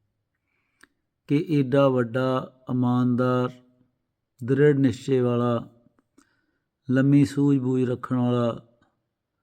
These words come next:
ਕਿਸਾਨ ਹਿਤੈਸ਼ੀ, ਧਰਤੀ ਮਾਂ ਦਾ ਪੁੱਤਰ, ਸਦੀਆਂ ਬਾਅਦ ਇੱਕ ਜੰਮਦਾ ਹੈ।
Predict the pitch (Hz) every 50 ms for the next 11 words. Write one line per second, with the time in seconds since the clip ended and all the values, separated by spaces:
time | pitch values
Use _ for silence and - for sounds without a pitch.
0 | _ _ _ _ _ _ _ _ _ _ _ _ _ _ _ _ _ _ _ _
1 | _ _ _ _ _ _ _ _ _ _ _ _ _ _ _ _ _ _ _ _
2 | _ _ _ _ - 139 123 - - 135 131 131 135 135 139 123 123 113 - 139
3 | 123 113 - - - 131 131 127 123 120 - - _ _ _ _ - 139 131 113
4 | 110 - - 143 139 131 131 127 123 123 120 123 120 120 117 - - _ - 131
5 | 117 - - 135 127 120 117 113 - - _ _ _ _ _ _ _ _ _ _
6 | _ _ _ _ _ _ _ _ _ _ _ _ _ _ _ _ _ _ _ _
7 | _ - - - 147 143 143 151 151 147 143 135 135 131 131 131 120 127 123 120
8 | 120 127 131 120 120 117 113 113 110 110 113 113 101 107 110 - - _